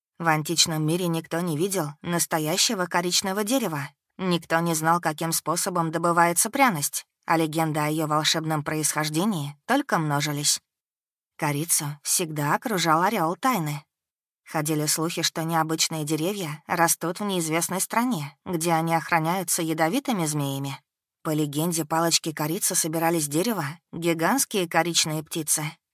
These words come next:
которые уносили их к себе в гнездо. И только когда птица улетала за новой партией палочек, можно было прокрасться к гнезду и добыть немного пряности.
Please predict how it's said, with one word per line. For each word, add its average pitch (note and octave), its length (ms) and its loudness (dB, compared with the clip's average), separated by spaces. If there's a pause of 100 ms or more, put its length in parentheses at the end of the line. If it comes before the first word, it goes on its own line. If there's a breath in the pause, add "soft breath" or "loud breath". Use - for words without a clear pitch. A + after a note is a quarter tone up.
которые D#3+ 420 2
уносили D#3+ 440 2
их C#3+ 400 -4
к - 60 -6
себе D#3+ 340 2
в D3+ 80 -2
гнездо. F#3 480 -2 (640)
И D3+ 100 -4
только D3+ 320 -2
когда D3+ 320 0
птица E3 400 -2
улетала D3+ 480 0 (180)
за G3 220 6
новой G3+ 320 4
партией D#3+ 400 0
палочек, D#3 600 0 (120)
можно E3 400 2
было D#3 240 0
прокрасться D3+ 560 2
к D3+ 60 -4
гнезду D3+ 480 -2 (160)
и E3 100 0
добыть D#3+ 400 2
немного D#3+ 460 0
пряности. D3 640 -2